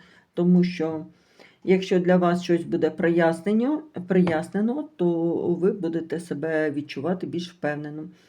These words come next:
Також для когось, хто очікував звісточку якусь, де у вас були якісь незрозумілі обставини, можливо, це у стосунках у вас якісь незрозумілі обставини були,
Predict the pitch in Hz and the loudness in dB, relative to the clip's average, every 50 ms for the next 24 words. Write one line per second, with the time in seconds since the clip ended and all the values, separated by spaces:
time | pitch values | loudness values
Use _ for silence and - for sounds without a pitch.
0 | _ _ _ _ _ _ _ _ _ - 190 202 196 - 214 202 180 175 202 202 | _ _ _ _ _ _ _ _ _ -2 -2 -2 2 2 2 2 4 2 0 -2
1 | 196 - 170 165 170 185 185 - - - - - 202 196 196 190 185 - 202 180 | 0 0 0 2 2 0 0 -2 -6 -16 -4 0 2 4 4 2 2 -2 -4 -6
2 | - 160 156 165 165 165 160 165 165 180 - 170 170 170 165 - - 180 180 180 | -6 -6 -4 -2 -2 -2 -2 -4 -6 -6 -4 -2 0 0 0 0 -2 -2 -2 -2
3 | - - 190 185 190 185 185 - 214 214 - - - - - - - - - - | -2 0 2 2 2 0 -2 -4 -6 -6 -6 -10 -18 -20 -20 -20 -20 -20 -16 -2
4 | 156 190 196 196 180 190 208 202 185 180 175 180 185 185 185 180 180 180 180 180 | 2 2 4 4 4 4 2 2 2 0 2 4 6 6 8 6 6 4 4 0
5 | 185 180 - 185 196 214 190 185 190 185 185 185 180 180 180 180 175 170 170 170 | -2 -2 2 2 2 2 2 0 0 0 4 6 8 8 10 8 8 6 4 2
6 | 165 160 156 156 - - _ - - - _ - 185 180 - - - - 165 160 | 2 0 -2 -6 -10 -16 _ -20 -20 -14 _ -2 -2 -2 -2 -4 -2 0 0 2
7 | 156 156 170 170 165 165 185 190 180 196 247 233 202 180 175 - 170 160 160 - | 0 0 -2 -2 0 0 0 0 0 0 0 0 0 -2 0 0 -2 -2 -2 -4
8 | - 170 165 - - 170 180 185 180 165 175 180 - 156 156 170 170 170 - 180 | -4 -6 -6 -4 0 2 2 2 2 2 -2 -4 -4 -2 -2 -2 -2 -2 -6 -8
9 | - - 165 165 - 165 165 156 160 160 165 156 156 160 160 160 156 156 151 151 | -6 -8 -6 -4 -4 -4 -4 -2 -4 -4 -4 -4 -6 -6 -6 -4 -2 -2 -2 -2
10 | 151 - - 160 160 160 151 156 156 156 151 147 151 156 151 151 165 | -4 -6 -4 -2 -2 -2 -2 -4 -6 -6 -6 -6 -6 -6 -4 -6 -6